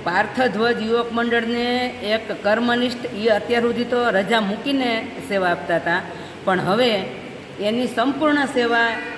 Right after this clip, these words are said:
યુવક મંડળને મળશે. એના માટે થઈને તો અમારે બધા એને ખૂબ જ રાજી થવા જેવું છે કે ભાઈ હવે જીનપરાને પૂરેપૂરો લાભ મળશે. ઓલી આઠ દિવસની રજા મૂકતા હતા,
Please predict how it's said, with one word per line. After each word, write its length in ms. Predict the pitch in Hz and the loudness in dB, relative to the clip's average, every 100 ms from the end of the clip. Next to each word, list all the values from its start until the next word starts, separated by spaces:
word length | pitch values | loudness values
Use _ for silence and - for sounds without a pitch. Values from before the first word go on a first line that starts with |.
| - 208 | -6 0
યુવક 240 | 254 254 | 0 2
મંડળને 460 | 247 240 240 240 226 | 0 2 0 0 0
મળશે. 580 | 220 214 214 208 190 190 - - - | 0 0 0 -2 -2 -4 -12 -12 -4
એના 220 | 214 247 | 0 2
માટે 280 | 247 247 247 | 2 2 0
થઈને 340 | 233 233 233 | -2 -2 -2
તો 100 | 220 | 0
અમારે 260 | 202 233 233 | 0 0 0
બધા 240 | 220 233 | 0 0
એને 140 | 226 220 | 0 -2
ખૂબ 300 | - 240 302 | -4 2 4
જ 100 | - | 4
રાજી 300 | 220 190 190 | 2 0 -2
થવા 240 | 175 160 | -2 -2
જેવું 340 | 147 147 139 143 | -2 -4 -6 -6
છે 60 | |
કે 140 | 147 147 | -6 -4
ભાઈ 200 | 165 180 | 0 2
હવે 200 | 226 226 | 2 2
જીનપરાને 560 | 220 233 233 220 320 | 0 0 0 2 0
પૂરેપૂરો 580 | - 262 277 - 208 185 | 0 0 2 2 0 2
લાભ 200 | 165 170 147 | 2 0 -2
મળશે. 480 | 151 143 135 - - - - - - 180 | -6 -6 -10 -14 -14 -16 -16 -16 -10 -2
ઓલી 280 | 220 254 262 | 0 2 4
આઠ 260 | 247 254 | 4 2
દિવસની 340 | 254 254 240 220 | 0 -2 0 0
રજા 280 | 233 240 247 | 2 2 2
મૂકતા 360 | 226 - 196 | 0 -2 -4
હતા, 220 | 180 151 | -2 -4